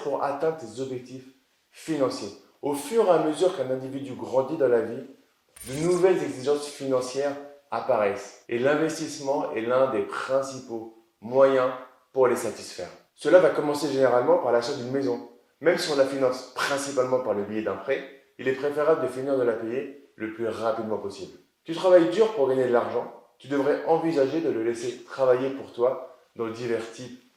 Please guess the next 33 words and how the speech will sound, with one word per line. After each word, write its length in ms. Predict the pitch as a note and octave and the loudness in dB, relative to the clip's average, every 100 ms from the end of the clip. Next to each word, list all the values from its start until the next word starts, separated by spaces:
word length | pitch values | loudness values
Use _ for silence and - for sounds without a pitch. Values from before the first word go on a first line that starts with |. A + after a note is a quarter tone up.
| _ | _
d'investissements, 720 | A2+ G#2+ A2 G2+ F#2+ E2 - | -4 -4 -4 -10 -14 -14 0
tels 260 | C#3+ D3 C#3 | 4 4 0
que 80 | |
les 360 | B2+ G#2 G#2+ A2 | -2 -2 0 0
actions, 340 | C#3 C3 A#2+ - - _ G#2+ | 0 -2 -6 -8 -16 _ -8
les 220 | A2+ B2+ | -4 -4
E 20 | |
T 280 | C3 A#2+ A#2+ | 2 4 4
F, 260 | - - | 0 -16
trackers, 480 | - B2+ B2 A2+ A2 - - - | -4 -2 0 0 0 -6 -16 -8
les 160 | A2 B2 | -4 -2
obligations 580 | C3 C3+ D3 C#3+ B2 A#2+ - _ - | -2 0 0 0 -8 -10 -18 _ -14
ou 80 | A2+ | -8
l'immobilier. 640 | A#2 A2+ G#2 G2 F2+ - - - | -4 -4 -6 -8 -10 -14 -16 -2
Oui, 160 | A3 | 4
en 40 | G3 | 6
fait, 220 | G3+ G3 | 6 4
ne 60 | - | 0
pas 200 | F#3 G#3+ | 2 4
investir 480 | F#3+ F#3 - G3 | 4 4 2 2
ou 40 | D3+ | 2
ne 80 | C#3+ | 4
pas 140 | E3 | 4
le 100 | D#3+ | 4
faire 180 | C#3+ B2+ | 0 0
correctement 840 | F3 D#3 C#3+ C#3 D#3 F3 - - | 4 4 2 0 -2 -2 -8 -8
peut 220 | D3 C#3+ F3 | -4 -2 0
t'obliger 440 | F#3+ E3 E3 F#3 | 0 0 2 2
à 40 | |
travailler 640 | D3 - B2 A#2+ C3 C#3+ - - _ _ | 2 -2 -2 -2 -4 -8 -12 -20 _ _
toute 200 | C#3 C#3 | -18 -2
ta 140 | C3 | 0
vie. 160 | G#2+ | 0